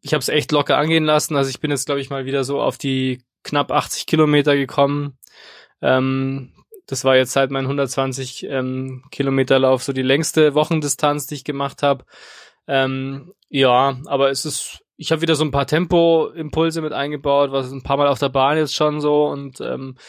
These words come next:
ja, es ist schon noch mühsam, aber es kommt schon so langsam zurück und ja, wir haben momentan echt ein ganz katastrophales Wetter, das macht nicht so viel Spaß im Moment, weil wir so Schneesturm haben und der Berliner Wind, jeder kennt ja mein Verhältnis zum Berliner Wind so,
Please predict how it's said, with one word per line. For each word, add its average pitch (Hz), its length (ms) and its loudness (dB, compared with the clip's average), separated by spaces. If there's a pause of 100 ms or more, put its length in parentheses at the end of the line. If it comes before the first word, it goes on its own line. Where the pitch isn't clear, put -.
(280)
ja, 127 160 0
es 139 140 -2
ist 165 100 0
schon 220 200 2
noch 208 200 2
mühsam, 240 600 2
aber 160 400 4
es 143 120 -6
kommt 156 240 -4
schon 143 140 -2
so 135 80 -2
langsam 131 360 -4
zurück 135 360 -2
und 131 260 -4 (680)
ja, 139 220 2
wir 151 80 2
haben 147 100 2
momentan 151 380 0
echt 143 280 -4
ein 147 60 -6
ganz 147 240 0
katastrophales 143 640 0
Wetter, 143 220 2
das 143 140 -2
macht 143 200 -2
nicht 147 80 -4
so 160 120 -4
viel 165 100 -2
Spaß 147 340 0
im 160 60 -4
Moment, 147 260 0
weil 143 80 -2
wir 135 60 2
so 131 100 0
Schneesturm 151 680 0
haben 147 280 2
und 135 140 -4
der 131 240 4
Berliner 135 460 -2
Wind, 156 380 -2
jeder 135 300 2
kennt 143 240 -4
ja 156 80 4
mein 139 140 0
Verhältnis 135 480 -2
zum 139 140 -6
Berliner 135 380 2
Wind 139 180 0
so, 143 300 0